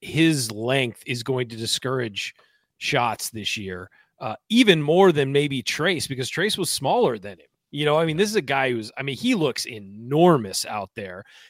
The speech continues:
And I, I would say, I, I think that what I like about him, and I think he's gonna get better at this. You're right. He's kind of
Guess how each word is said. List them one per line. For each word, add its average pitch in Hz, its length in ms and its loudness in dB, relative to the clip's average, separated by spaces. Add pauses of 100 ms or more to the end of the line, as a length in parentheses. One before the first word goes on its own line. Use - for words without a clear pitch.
(160)
And 147 420 0
I, 143 180 -2
I 151 140 2
would 160 200 -2
say, 160 420 0 (100)
I, - 440 -6
I 139 40 0
think 196 400 -6
that 156 300 0
what 147 260 -2
I 143 140 0
like 135 400 -4
about 139 360 -4
him, 104 520 -10 (1040)
and 151 100 0
I 147 80 4
think 160 180 -4
he's 147 180 -6
gonna 147 160 -2
get 123 180 -2
better 120 220 -4
at 104 60 -8
this. - 200 -8
You're 160 80 0
right. 143 240 0
He's 120 180 -10
kind 160 360 0
of 151 200 -2